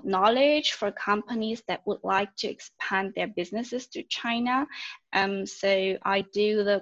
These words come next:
consulting work. I, um, look into their, uh, product, uh, the sector, the industry, and, um, also give their analysis about the Chinese market of this, uh, certain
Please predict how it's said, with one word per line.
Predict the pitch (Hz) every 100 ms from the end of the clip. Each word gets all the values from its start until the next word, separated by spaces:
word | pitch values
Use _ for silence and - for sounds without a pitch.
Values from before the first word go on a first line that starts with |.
| -
consulting | 196 208 214 214 220 214 202
work. | 208 208 208 -
I, | 190 190 196 185 -
um, | 190 196 190
look | 190 208 208
into | 202 208 - 202 196
their, | 196 190 185 190 180
uh, | - 185
product, | - 208 202 196 - -
uh, | 196 190 -
the | 185
sector, | - 208 - 196 190
the | 180
industry, | 190 175 208 - - 240 233 240 240 - - _
and, | 196 190 190 190 -
um, | 196 190 190 190 190 277
also | 190 196 202 190 185
give | 202 190
their | 202 185 -
analysis | 202 190 214 208 - 208 202
about | 202 190 185 - _
the | 185 185
Chinese | - - 196 190 180
market | 196 190 - - 220 240 - - - - -
of | 208 208
this, | 214 208 - - _ -
uh, | 190 196
certain | - 208 208 208